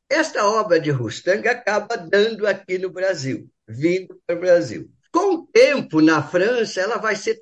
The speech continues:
totalmente esquecida. Ela não vai passar da primeira edição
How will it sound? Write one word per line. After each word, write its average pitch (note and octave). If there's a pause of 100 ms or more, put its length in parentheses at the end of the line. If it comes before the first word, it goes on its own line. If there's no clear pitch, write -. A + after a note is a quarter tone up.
totalmente F#3
esquecida. E3+ (220)
Ela A3
não B3
vai G#3+
passar F#3
da F#3+
primeira F#3+
edição G#3